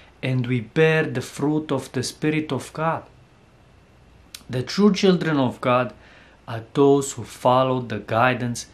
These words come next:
of the Spirit of God, and we know them by their fruit, not by dead religious practices.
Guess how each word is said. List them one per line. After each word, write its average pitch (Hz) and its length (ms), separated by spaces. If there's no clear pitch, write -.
of 113 240
the 104 100
Spirit 127 560
of 104 220
God, 110 340
and 113 200
we 113 140
know 131 320
them 113 340
by 113 200
their 107 220
fruit, 120 520
not 151 280
by 131 160
dead 123 440
religious 113 560
practices. - 960